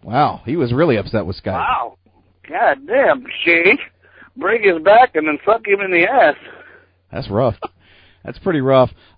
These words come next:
Speaker 1: Um, you know what? Let's transition until we get some calls in here. Did you get a chance to catch, uh, SmackDown this past week, Trey?
Speaker 2: No, I did not, but I did read a little bit about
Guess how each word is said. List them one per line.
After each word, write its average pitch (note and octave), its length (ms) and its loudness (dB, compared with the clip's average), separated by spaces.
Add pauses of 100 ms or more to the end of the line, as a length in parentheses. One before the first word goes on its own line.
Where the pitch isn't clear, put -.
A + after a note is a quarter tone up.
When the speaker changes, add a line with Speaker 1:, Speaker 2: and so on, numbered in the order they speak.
Speaker 1:
Um, F#3 220 0
you G#3+ 80 -4
know B3 80 2
what? A#3+ 180 2
Let's B3 160 -6
transition D#3+ 580 -2
until B2 200 -2
we A#2+ 80 2
get A#2+ 120 -2
some G#2 120 -8
calls A#2 320 -2
in G2+ 100 -4
here. G2 220 -6 (760)
Did D3 160 -4
you D#3+ 80 0
get A3 180 -2
a D#4+ 60 -6
chance F3+ 400 -4
to D3+ 100 -4
catch, D3+ 300 0 (140)
uh, A#2+ 420 2 (100)
SmackDown C3 480 -4
this F#2 120 -8
past F#2 300 -8
week, F2+ 180 -10
Trey? C#2 220 -12 (1200)
Speaker 2:
No, F#3+ 220 6
I F3+ 180 6
did F#3+ 240 4
not, C3 480 0
but D3+ 320 0
I D3+ 300 0
did F3 260 2
read F3 300 0
a E3+ 40 2
little E3 180 0
bit E3 120 0
about D#3 320 2